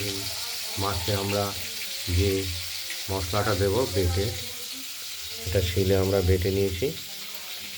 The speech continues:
জিরে, কাঁচা লঙ্কা আর আদা, এটা ওই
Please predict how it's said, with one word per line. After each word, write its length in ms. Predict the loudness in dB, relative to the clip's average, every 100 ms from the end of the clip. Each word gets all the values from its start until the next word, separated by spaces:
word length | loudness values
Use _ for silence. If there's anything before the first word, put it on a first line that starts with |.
| 2
জিরে, 300 | 4 6 6 6 2 -8 -10 -8 -8 -10 -10 -10 -10 -4
কাঁচা 280 | 0 2 4 4
লঙ্কা 340 | 4 2 2 0 2
আর 100 | 2 4 4
আদা, 220 | 4 2 0 -6 -8 -8 -8 -8 -10 -10 -10 -10 -10 -6 -4
এটা 180 | 2 4
ওই 80 | 4